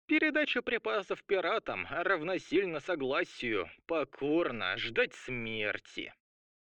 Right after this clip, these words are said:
«Хм, тогда мы просто прикончим всех мужчин!» Холодно фыркнул капитан Клык.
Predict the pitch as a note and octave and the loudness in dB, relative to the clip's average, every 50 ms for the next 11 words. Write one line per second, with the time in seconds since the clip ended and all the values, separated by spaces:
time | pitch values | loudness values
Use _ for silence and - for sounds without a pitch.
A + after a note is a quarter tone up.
0 | _ _ _ _ _ _ _ _ _ _ _ _ _ _ _ - - - G5+ F#5+ | _ _ _ _ _ _ _ _ _ _ _ _ _ _ _ -2 0 2 2 2
1 | - F3+ C3+ G#2 F2 D2 - - _ _ _ _ _ _ _ - - E3+ F#3 F3+ | 2 0 -2 -2 -4 -6 -8 -12 _ _ _ _ _ _ _ -4 0 2 2 2
2 | D#3 D3 D3 D#3+ D3+ D3+ D#3 E3 D#3+ C#3 A2+ G#2 A2 B2+ - G#3+ B3+ B3+ A3+ - | 2 2 2 2 2 2 0 0 0 0 0 -2 -4 -4 -2 0 2 2 2 2
3 | - A3+ G3+ G3+ B3+ B3+ G3 A3 A#3 G#3 E3+ C#3 - A#2 G#2 G2+ G2 - - - | 0 -2 0 2 0 0 2 2 2 2 2 0 -2 -2 -2 -4 -6 -4 -2 -2
4 | F3 - - F3 F3+ E3 - - - C3+ A#2 G2+ F2 D#2+ D#2 - _ _ _ _ | -2 -2 0 -2 0 0 0 0 0 0 0 0 -2 -4 -8 -10 _ _ _ _
5 | _ _ _ _ _ _ _ _ _ _ _ _ _ _ _ _ - - - F4 | _ _ _ _ _ _ _ _ _ _ _ _ _ _ _ _ -10 -2 2 2
6 | F4 E4+ D#4 A3 D3+ - - B2 A2+ G#2 - - - G#4 - - - D#3 C#3+ B2 | 4 4 4 2 0 -2 -2 -6 -8 -8 -4 0 2 2 2 2 0 -4 -4 -2
7 | G#2 G2 F2 F2+ - - B2+ B2+ - B2 A#2 - - C4+ C#4+ G#3 C#3+ - - - | -2 -2 -2 -4 -4 -6 -8 -6 -2 -2 -2 0 0 0 0 0 -2 -6 -8 -6
8 | - A#2+ G#2 G#2 G#2 G2 F2+ - - - - - | -4 -4 -2 -2 -2 -2 -4 -6 -8 -10 -10 -10